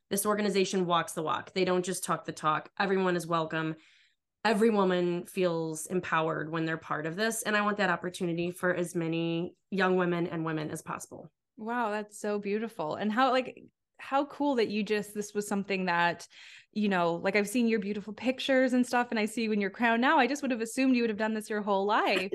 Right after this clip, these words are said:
Speaker 2: And I think it's so cool that you're like, "No, I'm just gonna give it a go and push yourself and start and put yourself out there." And, you know, it's like, I imagine that's, like, a very vulnerable thing to do.
Speaker 1: Yes.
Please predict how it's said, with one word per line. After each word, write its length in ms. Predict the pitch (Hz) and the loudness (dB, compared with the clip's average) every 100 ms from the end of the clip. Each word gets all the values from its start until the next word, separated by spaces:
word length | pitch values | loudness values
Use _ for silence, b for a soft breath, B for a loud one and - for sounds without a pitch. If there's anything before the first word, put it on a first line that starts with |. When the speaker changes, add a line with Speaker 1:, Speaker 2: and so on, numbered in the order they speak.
| - | -4
Speaker 2:
And 120 | 220 | -2
I 60 | 226 | 0
think 220 | 262 254 | 0 -2
it's 180 | 247 - | -4 0
so 240 | 247 233 | 2 2
cool 320 | 220 285 330 | 0 -2 0
that 140 | 254 220 | 0 0
you're 160 | 226 | 2
like, 160 | 220 226 | 2 2
"No, 240 | 285 302 | 2 2
I'm 320 | - 240 240 226 | 2 0 -2 -4
just 240 | 247 - | -6 -4
gonna 140 | 254 247 | -4 -2
give 220 | 233 233 | -2 -2
it 60 | |
a 40 | 233 | 0
go 460 | 233 233 226 226 | 2 2 2 0
and 500 | - 208 196 190 196 196 B B B B _ - | -4 -4 -2 -2 -4 -8 B B B B _ 0
push 240 | 269 262 | 0 2
yourself 380 | 269 262 233 226 | -2 0 0 0
and 140 | 208 | -2
start 520 | 208 - 240 240 240 | -4 -4 2 2 2
and 240 | 220 202 185 b b _ _ - | 0 -4 -6 b b _ _ -4
put 160 | 262 | -2
yourself 320 | 247 254 247 220 | 0 0 0 2
out 220 | 226 233 | 2 2
there." 140 | 233 | 2
And, 200 | 220 214 | 0 0
you 120 | 202 233 | -2 -2
know, 140 | 196 | -2
it's 140 | 233 | -2
like, 140 | 247 233 | -2 0
I 60 | |
imagine 340 | 226 220 220 240 | 2 2 2 0
that's, 180 | 220 214 | -2 -4
like, 120 | 220 | -4
a 60 | 214 | -2
very 220 | 214 214 | 0 0
vulnerable 500 | 202 202 233 220 208 | 0 0 2 0 -2
thing 400 | 208 208 202 190 - | -2 -4 -2 -4 -8
to 120 | 208 | -8
do. 280 | 202 285 214 | -2 0 2
Speaker 1:
Yes. 260 | 196 160 | 2 0